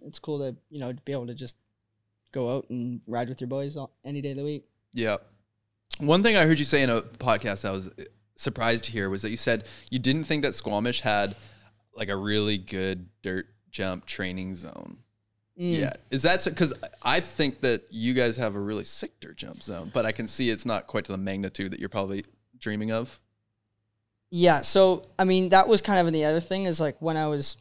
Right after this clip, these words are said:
Speaker 1: you know, had to make the decision to, to go either way, it was, like,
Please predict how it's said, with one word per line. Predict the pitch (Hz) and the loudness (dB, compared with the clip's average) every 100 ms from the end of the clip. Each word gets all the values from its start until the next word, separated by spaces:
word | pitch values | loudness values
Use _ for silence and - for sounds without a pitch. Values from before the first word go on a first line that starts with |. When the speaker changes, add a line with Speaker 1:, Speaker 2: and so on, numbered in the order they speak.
| _ | _
Speaker 1:
you | 151 | -6
know, | 147 | -6
had | 151 147 | -6 -6
to | 156 | -6
make | 151 | -6
the | 151 | -6
decision | 143 143 147 139 135 | -6 -4 -4 -6 -6
to, | 127 147 123 - _ _ _ | -4 -4 -6 -10 _ _ _
to | - 143 - | -8 -8 -4
go | 151 147 | -2 0
either | 147 143 | 0 0
way, | 143 151 151 | 2 4 4
it | |
was, | 143 139 | 2 -2
like, | 147 131 139 | -2 -2 -4